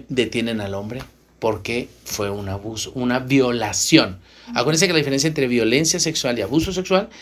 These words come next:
Speaker 2: es que en la violación hay penetración de
Speaker 1: Ujú.
Speaker 2: cualquier naturaleza, cualquier naturaleza,
Speaker 1: Ok.
Speaker 2: aunque sea con un objeto. Eso es violación. Y el abuso, pues, en solo tocamientos, ¿no? O, o, o, o, o humillaciones, vejaciones.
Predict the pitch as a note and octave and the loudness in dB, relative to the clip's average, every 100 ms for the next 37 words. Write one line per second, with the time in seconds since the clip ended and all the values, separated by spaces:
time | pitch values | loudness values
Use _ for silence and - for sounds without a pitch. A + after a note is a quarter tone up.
0 | - - - - C3+ - D3 C#3 B2+ B2 | -20 -20 -6 0 2 2 0 2 2 2
1 | A#2+ A#2 G#2 - - F#3+ F3 G#3 - C3 | 2 2 0 0 4 6 6 4 -2 -2
2 | C#3+ - - E3+ D#3+ D#3 D3+ A3+ A#3+ - | 0 0 -2 -2 0 0 2 2 0 -4
3 | - C#3 C3 C#3+ C#3 B2+ E3 E3 F3+ E3+ | -14 -6 2 4 4 2 2 2 2 2
4 | C#3 B2 - - E3+ D#3+ F#3+ F#3+ F#3+ E3+ | 2 0 -4 2 4 4 4 4 4 2
5 | C#3+ C#3 - - - - A#2+ B2 D#3 D#3 | 2 0 -2 -10 -20 -14 0 6 6 6
6 | D3+ D#3+ F3 E3 D#3+ C#3 - - - _ | 2 2 2 2 2 0 0 -16 -20 _
7 | _ _ - - F#3+ - D3 B2+ A#2 - | _ _ -2 4 4 4 0 -2 -2 -2
8 | - F2+ - - - - - F#3 A3 A3 | -6 -8 -16 -18 -18 -18 4 8 10 10
9 | C4+ - E3 - A#2+ A#2+ C#3 D#3 - A2+ | 6 4 2 0 -4 -2 -4 -4 -4 -4
10 | C3+ B3 - - - D3+ G#3+ A#2 A2 G#2+ | -2 -2 -4 -8 -6 -8 -4 -2 -2 0
11 | G2+ F2+ - F#2 G2+ F#2+ F2+ - - - | 0 0 -2 -2 0 0 0 -8 -20 -14
12 | - G#2 G2 G2 F#2+ G2 A2+ G#2+ F#2 - | -2 2 2 2 2 0 0 0 2 2
13 | B2 B2 A#2 A2 G#2+ A2 A#2 G#2+ A2 G#2+ | 4 2 0 -4 -4 -2 0 -2 -4 -6
14 | G#2 - | -6 -8